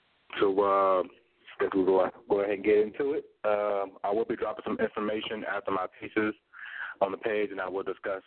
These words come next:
uh, those things afterwards, and how everybody can, uh, follow up with me. So, uh,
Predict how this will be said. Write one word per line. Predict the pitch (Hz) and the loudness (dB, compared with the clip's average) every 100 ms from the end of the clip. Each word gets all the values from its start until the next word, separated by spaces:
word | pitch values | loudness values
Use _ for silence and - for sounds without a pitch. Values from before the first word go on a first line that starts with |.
| 98 | -4
uh, | 92 92 | -4 -2
those | 95 92 | -2 0
things | 101 98 92 90 - | -4 -4 -6 -8 -4
afterwards, | 95 - 95 98 98 - - _ - - - - | -4 0 2 4 2 0 -12 _ -20 -18 -18 -6
and | 95 95 92 | -2 2 0
how | 92 92 | 0 0
everybody | 95 90 92 92 | 0 0 -2 -2
can, | 95 90 | -2 0
uh, | 87 85 85 | 2 2 0
follow | - 95 92 92 | 0 0 2 2
up | - | 0
with | - | -2
me. | 82 78 80 - _ _ _ _ _ - | -4 -4 -6 -14 _ _ _ _ _ 2
So, | 85 | 4
uh, | 82 82 78 76 | 6 6 4 0